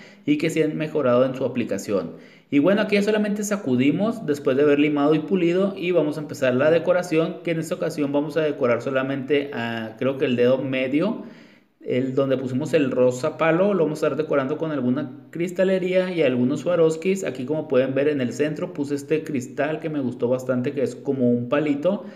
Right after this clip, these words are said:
Y vamos a estar haciendo solamente como una línea, pero con diferentes tamaños de, de cristales.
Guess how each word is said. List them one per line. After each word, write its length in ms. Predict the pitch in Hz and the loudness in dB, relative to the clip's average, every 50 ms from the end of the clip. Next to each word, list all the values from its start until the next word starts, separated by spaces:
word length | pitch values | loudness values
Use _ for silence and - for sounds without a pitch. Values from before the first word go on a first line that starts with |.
| - - - - - _ | -20 -20 -20 -20 -10 _
Y 100 | - 175 | -2 2
vamos 240 | 185 185 196 208 202 | 2 4 4 2 0
a 20 | |
estar 300 | - 175 170 156 160 160 - | 0 0 0 0 0 -4 -4
haciendo 320 | 170 160 165 180 170 170 160 | -4 -4 -4 -4 -4 -4 -4
solamente 460 | - 170 175 175 170 165 160 165 160 | -2 -2 -2 -2 -4 -4 -6 -6 -4
como 200 | 170 165 156 135 | -4 -2 -2 -2
una 200 | 131 135 139 147 | -2 -2 0 2
línea, 420 | 151 143 139 143 147 160 165 156 | 2 2 2 2 0 -2 -2 -2
pero 160 | 160 165 156 | -2 -2 -2
con 160 | - 139 127 117 | 0 0 0 -2
diferentes 480 | 123 123 123 120 117 107 - 143 - | 0 0 -2 -2 -2 -2 -4 -6 -6
tamaños 440 | - 135 123 113 110 113 120 123 123 | -4 -2 -2 -2 -2 -2 -2 0 2
de, 500 | 139 147 156 160 160 160 - - - - - - | 4 4 4 4 2 0 -6 -8 -14 -18 -20 -16
de 320 | - 135 123 120 143 151 | -10 -6 -4 -2 -2 -2
cristales. 640 | 151 175 180 - - 170 156 156 170 190 202 202 - | -2 -4 -8 -4 0 2 2 2 2 0 -2 -2 -6